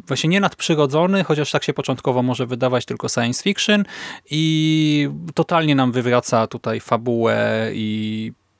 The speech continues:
podział na strony konfliktu i tak dalej, i tak dalej. E, więc, e, teraz zacznijmy od takiej zajawki tej pierwszej godzinki. Otóż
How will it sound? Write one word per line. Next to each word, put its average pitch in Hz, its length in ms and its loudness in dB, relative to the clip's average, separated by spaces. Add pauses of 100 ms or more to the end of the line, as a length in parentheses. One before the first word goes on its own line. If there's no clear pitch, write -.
(640)
podział 123 340 4
na 113 100 2
strony 120 300 2
konfliktu 117 580 -2
i 113 60 -2
tak 110 200 -2
dalej, 113 320 0
i 110 40 -10
tak 113 200 -4
dalej. 170 280 2 (400)
E, 127 300 0
więc, 135 920 0
e, 123 220 2 (400)
teraz 156 300 2
zacznijmy 139 440 0
od 123 120 -4
takiej 123 280 -4
zajawki 120 640 -2
tej 113 160 -8
pierwszej 120 460 -2
godzinki. 107 560 -2
Otóż 139 320 0